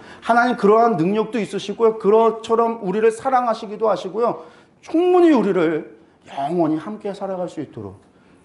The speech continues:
우리 비천하는 우리들을 영화롭게 하실 수 있는 하나님이시다라는 것. 그게 모세오경을 통해서 우리에게 말씀해주고 있는 부분이다라는 것들을 우리가 기억하셨으면 좋겠습니다.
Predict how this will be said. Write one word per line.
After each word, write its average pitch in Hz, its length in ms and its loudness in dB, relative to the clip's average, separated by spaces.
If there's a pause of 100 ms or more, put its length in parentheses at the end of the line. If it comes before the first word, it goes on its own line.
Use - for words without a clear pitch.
(160)
우리 202 220 0
비천하는 180 400 0
우리들을 135 640 -4
영화롭게 139 480 -4
하실 160 240 -8
수 139 140 -10
있는 123 160 -6
하나님이시다라는 120 960 -8
것. 87 80 -16 (1800)
그게 151 540 2 (200)
모세오경을 127 600 -2
통해서 147 300 -2
우리에게 120 560 -2 (360)
말씀해주고 110 840 -4
있는 147 380 2
부분이다라는 104 800 -4
것들을 95 320 -10
우리가 98 420 -2 (300)
기억하셨으면 117 840 -6
좋겠습니다. - 540 -10